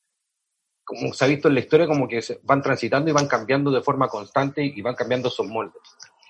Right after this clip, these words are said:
Y ustedes están hablando entonces del body positive y todo. Y por ahí yo quiero meter un poco la, la, a ver cómo decir, la herida en la llaga,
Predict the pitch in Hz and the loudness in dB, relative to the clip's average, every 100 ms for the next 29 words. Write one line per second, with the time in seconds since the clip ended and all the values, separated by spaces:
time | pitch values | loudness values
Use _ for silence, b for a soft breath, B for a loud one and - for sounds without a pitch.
0 | _ - 113 147 151 151 147 151 156 147 | _ -4 2 4 4 4 6 4 4 2
1 | 151 139 120 123 131 127 143 139 147 139 | 4 4 4 4 4 4 4 4 0 -2
2 | 135 101 - 131 135 156 180 180 170 151 | -2 -4 -4 -2 2 2 2 0 0 2
3 | 165 156 160 151 151 147 107 - - 101 | 0 2 2 4 4 2 -6 -8 -6 -4
4 | 92 87 80 - _ _ - - 90 - | -4 -6 -10 -16 _ _ -16 -8 -8 -6
5 | 98 90 82 92 - _ _ _ - 95 | -6 -4 -6 -8 -10 _ _ _ -6 0
6 | 127 131 110 95 104 135 - | 2 4 2 0 0 -2 -4